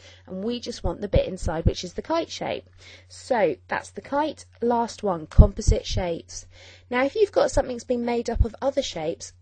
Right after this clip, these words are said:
the easiest thing to do is break it up into the shapes that you know and you're comfortable with. So if you've got a rectangle with a triangle on the top, break it up into a separate rectangle and a separate triangle. But when you're doing that, please make sure you're careful with your measurements.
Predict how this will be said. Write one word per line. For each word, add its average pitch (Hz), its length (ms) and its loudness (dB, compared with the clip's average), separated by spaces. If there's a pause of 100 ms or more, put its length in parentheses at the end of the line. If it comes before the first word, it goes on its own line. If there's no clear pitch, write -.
(140)
the 226 80 -6
easiest 269 420 -4
thing 240 160 2
to - 140 -10
do 220 100 2
is 220 140 2
break 208 400 -2
it - 80 -2
up 262 240 2
into 247 140 -10
the 220 60 -8
shapes - 360 -8
that 202 100 -8
you 214 180 -8
know 233 320 -4
and 214 160 -8
you're 214 100 -10
comfortable 196 540 -10
with. 160 220 -8 (380)
So - 140 -6
if - 140 -6
you've 233 160 -6
got 214 260 0
a 185 120 -2
rectangle 254 800 0
with 185 160 -6
a 180 40 -4
triangle 240 460 -6
on 233 80 -6
the 226 60 -8
top, 240 340 -6 (320)
break 226 240 -2
it - 80 -8
up 214 220 6
into 247 340 -2
a 196 80 -2
separate - 420 -6
rectangle 190 680 -6
and 196 100 -8
a 185 60 -6
separate - 400 -10
triangle. 170 640 -8 (340)
But 220 120 2
when 247 200 4
you're 247 100 -4
doing 262 340 4
that, - 200 -6
please 247 320 -2
make 240 160 -8
sure 226 160 -6
you're 202 140 -6
careful 214 420 -6
with 202 100 -4
your 196 120 -6
measurements. 175 720 -10